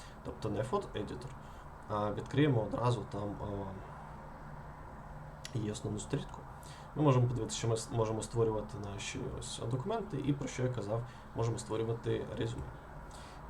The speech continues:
Е, яким чином тут створюється резюме? Тут є досить багато шаблонів, е, які допомагають нам, е, змінити наше резюме так, як, е, нам це потрібно.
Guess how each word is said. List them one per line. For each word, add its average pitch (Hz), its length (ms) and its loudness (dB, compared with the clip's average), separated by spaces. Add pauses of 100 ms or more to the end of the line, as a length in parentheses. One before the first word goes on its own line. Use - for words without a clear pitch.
(140)
Е, 107 40 2
яким 120 260 4
чином 143 220 6
тут 131 120 2
створюється 139 480 8
резюме? 165 360 6 (320)
Тут 180 220 2
є 117 60 4
досить 127 320 4
багато 120 280 2
шаблонів, 135 480 6 (760)
е, 107 60 2
які 104 360 2
допомагають 123 960 6
нам, 104 380 0
е, 104 260 0
змінити 117 540 4
наше 107 340 0
резюме 120 340 6
так, - 280 0
як, - 100 2
е, 104 360 -2
нам 104 140 -2
це - 120 -4
потрібно. 175 420 2